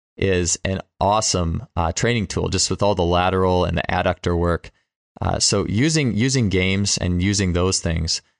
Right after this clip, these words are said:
And then within the scope of the actual meat and potatoes and creating intention, I'll say too, one thing I really loved that in the coaches I've got to observe and mentor under is watching the way that, uh, Paul Cater, who's been on this podcast, creates intention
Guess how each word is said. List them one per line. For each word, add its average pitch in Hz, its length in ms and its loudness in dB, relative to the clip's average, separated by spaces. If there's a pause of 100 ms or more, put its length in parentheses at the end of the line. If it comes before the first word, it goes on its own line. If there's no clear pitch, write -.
(200)
And 110 160 0
then 127 400 0
within 131 320 0
the 147 80 0
scope 123 360 0
of 98 560 0
the - 100 -4
actual 98 420 -2
meat 95 140 0
and 85 100 -4
potatoes 98 500 0
and 92 100 0
creating 90 360 0
intention, 82 580 -2 (240)
I'll 170 140 4
say 165 160 0
too, 127 180 0
one 127 180 0
thing 135 160 0
I 104 40 2
really 98 320 2
loved 90 580 2
that 92 320 -4
in 95 140 0
the 90 80 0
coaches 95 340 0
I've 82 220 0
got 87 240 0
to - 160 -2
observe 90 340 2
and 85 100 0
mentor 87 460 0
under 82 320 0 (340)
is 92 380 2
watching 113 380 2
the 95 100 2
way 92 260 4
that, 87 340 2
uh, 85 120 -2
Paul 92 240 0
Cater, 98 320 2
who's 82 180 0
been 82 180 -2
on 82 100 0
this 80 140 -2
podcast, - 600 -2
creates - 320 -2
intention - 540 -2